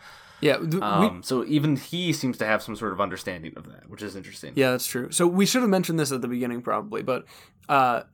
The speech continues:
Speaker 1: Matt is new to the show. This is his first time watching through. I've seen the show before, so, uh, he'll, he'll probably make a lot of wild guesses that some of them will be right and some of them won't. So if you're, if you're thinking that was a spoiler, it was only a speculative spoiler.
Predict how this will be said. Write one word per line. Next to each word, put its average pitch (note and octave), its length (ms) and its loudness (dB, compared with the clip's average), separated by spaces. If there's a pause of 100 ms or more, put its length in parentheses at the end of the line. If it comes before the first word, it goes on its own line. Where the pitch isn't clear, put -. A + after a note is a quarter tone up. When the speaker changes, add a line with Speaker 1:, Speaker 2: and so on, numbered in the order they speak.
(160)
Speaker 1:
Matt F#3 340 4
is C#3+ 140 0
new D#3 160 4
to D#3 60 -2
the C#3+ 60 -4
show. C#3+ 300 2
This C3+ 100 0
is B2 60 -8
his B2 140 -8
first D3 280 0
time C#3 200 2
watching B2+ 300 -2
through. B2 300 -6 (280)
I've E3 200 6
seen E3+ 180 4
the D3 60 4
show C3+ 220 2
before, A#2+ 400 -4
so, B2 280 2 (380)
uh, B2 300 0 (540)
he'll, E3 260 4
he'll D#3 180 6
probably F#3+ 380 8
make E3 220 6
a D#3 40 2
lot D3 200 8
of C3+ 320 0
wild C#3 400 6
guesses - 400 0
that G#2+ 100 -8
some E3+ 200 6
of E3 60 6
them D3 200 4
will B2+ 60 -6
be C3+ 80 2
right C3 200 2
and B2+ 120 -8
some B2+ 160 -2
of A#2+ 60 -8
them A2+ 140 -4
won't. G#2 220 -6
So B2+ 240 0 (320)
if - 180 -2
you're, D#3 300 8 (160)
if D#3 160 2
you're E3+ 100 8
thinking A3 380 4
that G3 140 6
was F#3 180 4
a E3 60 0
spoiler, D#3+ 580 4
it D3+ 200 0
was C#3 140 0
only C#3+ 240 4
a C#3 60 2
speculative C3 640 0
spoiler. - 420 -8